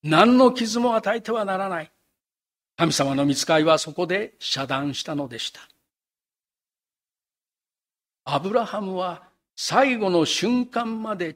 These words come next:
忠実に実行しようとしますが、その最後の瞬間に神様が介入なさいました。このタイミングで神様はご自分の御手で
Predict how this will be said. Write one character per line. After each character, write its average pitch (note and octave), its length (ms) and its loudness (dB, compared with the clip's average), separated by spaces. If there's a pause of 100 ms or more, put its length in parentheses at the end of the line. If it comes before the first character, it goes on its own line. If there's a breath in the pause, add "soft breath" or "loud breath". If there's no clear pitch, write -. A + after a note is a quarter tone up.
忠 F#3 400 -2
実 A3 320 -6
に A#3 160 -2
実 G3+ 300 -8
行 A3 240 -4
し G#3 200 -4
よ A3 120 -4
う G#3 60 -4
と D3 120 -6
し - 160 -8
ま C#3 120 -10
す - 120 -10
が、 C#3 220 -10 (1080)
そ - 160 2
の A#3 140 8
最 C#4+ 300 2
後 C4+ 160 0
の G#3+ 140 -2
瞬 C4 420 -2
間 B3 300 -8
に A#3 180 -14 (880)
神 D#3+ 220 -4
様 A#2 300 -10
が C3+ 240 -10 (100)
介 D#3 280 -2
入 G3+ 360 -6
な F#3 160 -4
さ F3 180 -6
い F3 60 -12
ま G3 140 -14
し - 100 -10
た。 - 120 -20 (1600)
こ F#3+ 100 4
の A#3 180 8
タ D#3 220 -2
イ F3+ 160 4
ミ G#3 160 0
ン G#3+ 80 -2
グ A3 100 -6
で A3 160 0
神 G#3+ 240 -6
様 C3 260 -6
は B2+ 240 -8 (1400)
ご C#3 60 -8
自 C#3 180 -2
分 D3 200 2
の D3+ 120 4
御 D#3 100 2
手 F3 140 -4
で - 180 -10